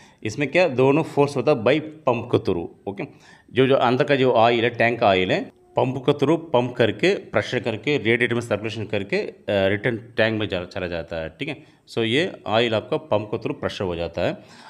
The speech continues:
और नीचे फैन लगा रहता है, ठीक है। वो फैन क्या है, एटमॉस्फेरिक एयर है, उसको प्रेशर करके, ये रेडिएटर क्रॉस करके, अ, फ्लो करा जाता है, ठीक है। So क्या है, ये ऑयल भी यहाँ पे पंप के through प्रेशर है और एयर भी फैन के through प्रेशर है, ओके।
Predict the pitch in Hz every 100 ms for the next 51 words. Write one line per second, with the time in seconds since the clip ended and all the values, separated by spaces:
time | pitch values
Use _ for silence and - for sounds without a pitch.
0 | - 95 92 101 147 - 170 175 - -
1 | _ - 143 147 120 95 92 85 - -
2 | 160 127 - 120 131 127 123 107 113 113
3 | 110 104 127 - 123 110 104 104 143 110
4 | - - - 110 131 127 120 98 - 185
5 | 330 - - - - 107 113 127 120 123
6 | 117 117 117 113 98 - 160 107 113 101
7 | 95 92 90 90 113 113 98 87 82 85
8 | 82 78 - - - _ - 117 104 127
9 | 127 170 120 113 101 104 117 120 123 139
10 | 127 113 127 113 110 117 113 113 107 123
11 | 123 190 - - - - 95 92 98 113
12 | 131 117 180 214 117 110 104 101 147 -
13 | 98 95 78 - 92